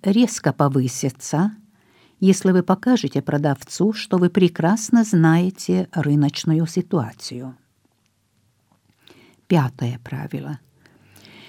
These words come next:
Если продавец спросит вас о вашей цене, смело называйте цену намного меньше цены на ценнике. Я, например,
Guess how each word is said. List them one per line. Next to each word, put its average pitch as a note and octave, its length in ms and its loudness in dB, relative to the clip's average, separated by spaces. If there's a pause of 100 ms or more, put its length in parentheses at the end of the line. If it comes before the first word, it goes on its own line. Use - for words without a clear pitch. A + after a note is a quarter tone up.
(140)
Если A3 380 4
продавец A3 680 2
спросит E3 720 0
вас C#3+ 320 -2 (100)
о D3+ 120 0
вашей C3+ 520 -2
цене, D3 680 2 (640)
смело C4+ 460 4
называйте E3 680 2
цену F3 800 2
намного D#3+ 520 4
меньше D#3+ 600 2
цены F3 500 0
на F#3 200 0
ценнике. B2+ 880 -6 (960)
Я, D3+ 240 6
например, G#3 720 4